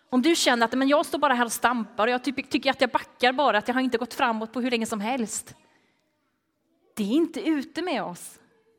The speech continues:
Gud, han vill ge dig det du behöver för att gå framåt, för att ta ett steg till i rätt riktning, i den riktning som han ger oss.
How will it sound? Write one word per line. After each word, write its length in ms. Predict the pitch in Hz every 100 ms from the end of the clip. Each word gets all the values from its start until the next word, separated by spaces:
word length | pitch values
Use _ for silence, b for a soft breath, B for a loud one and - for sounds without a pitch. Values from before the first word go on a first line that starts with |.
| _ _ _ _ _ _ _ _ _ _ -
Gud, 640 | 269 349 381 320 196 175 170
han 360 | - 233 311 254
vill 240 | 262 285
ge 420 | 262 226 269 202
dig 120 | 185 208
det 100 | 233
du 100 | 220
behöver 800 | 262 262 294 220 208 269 294 208
för 220 | - 220
att 160 | 190
gå 100 | -
framåt, 760 | 226 - 285 220 220 269 269 -
för 120 | -
att 140 | 254 254
ta 220 | 294 - _
ett 260 | 359 349 -
steg 440 | - - 254 226
till 240 | 269 269 262
i 40 |
rätt 240 | 233 208
riktning, 540 | 226 226 - 220 254 247 B
i 80 | 254
den 140 | 262
riktning 320 | 254 294 262 247
som 180 | 262
han 360 | 226 339 370 320
ger 240 | 233 175
oss. 380 | 160 131 - -